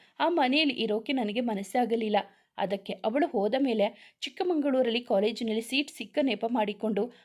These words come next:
ಆಂಟಿ ಅಂಕಲ್ ಎಷ್ಟೇ ಬೇಡವೆಂದರೂ ಚಿಕ್ಕಮಗಳೂರಿಗೆ ಶಿಫ್ಟ್ ಆದೆ. ಒಂದು ರೀತಿ ಇದೆಲ್ಲಕ್ಕೂ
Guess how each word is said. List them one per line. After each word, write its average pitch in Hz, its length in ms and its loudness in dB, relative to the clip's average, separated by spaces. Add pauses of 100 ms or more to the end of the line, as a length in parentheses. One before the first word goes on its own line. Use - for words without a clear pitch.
(100)
ಆಂಟಿ 311 280 0
ಅಂಕಲ್ 220 420 -4
ಎಷ್ಟೇ 226 340 -2
ಬೇಡವೆಂದರೂ 220 720 2
ಚಿಕ್ಕಮಗಳೂರಿಗೆ 247 840 -4
ಶಿಫ್ಟ್ - 360 -6
ಆದೆ. 196 460 -2 (280)
ಒಂದು 339 300 2
ರೀತಿ 254 260 2
ಇದೆಲ್ಲಕ್ಕೂ 226 960 -2